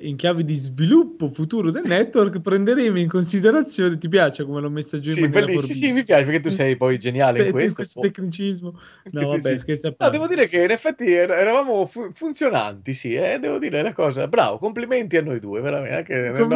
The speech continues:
Speaker 2: nostro
Speaker 1: a noi due. Aspetta, ti stringo la mano, guarda.
Speaker 2: Sì, no, no, in un abbraccio, perché devo dire che oltre ad esserci
Speaker 1: Sì.
Speaker 2: divertiti a fare le nostre cose,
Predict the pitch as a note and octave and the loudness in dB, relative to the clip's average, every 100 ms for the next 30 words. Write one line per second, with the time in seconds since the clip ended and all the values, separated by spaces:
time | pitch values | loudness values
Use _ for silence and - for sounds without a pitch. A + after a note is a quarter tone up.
0 | B3+ B3+ A3+ G3 F3+ F3 G#3+ A3 A3 G3+ | 2 2 2 2 2 2 0 0 -2 -2
1 | - A#3 A3+ G#3+ G#3 G3+ D3 C#3 C#3+ D#3+ | 2 4 6 4 4 2 2 -2 -2 -2
2 | D#3+ D#3 E3 F3 D#3 D#3 F3+ G3 D3 E3 | -4 -4 -4 -2 -2 2 4 6 6 6
3 | F#3 E3+ F3+ G3+ G3 A3+ G#3+ F#3 F3+ C4 | 4 4 2 0 2 4 4 2 -4 -2
4 | C4 B3+ - - G3 D3+ B3 C4+ F#3 - | -2 -2 -2 -2 -2 -4 -4 -8 -8 0
5 | C#4 G#3+ F#3 G#3 F#3 D3+ E3 D#3 D#3+ D3 | 2 2 0 0 0 -2 -2 0 0 -2
6 | D#3 C3+ - C#3 C3+ C#3 E3+ D#3+ F3+ A#3 | -6 -6 -2 -2 -2 -4 -4 2 2 2
7 | D3+ | -2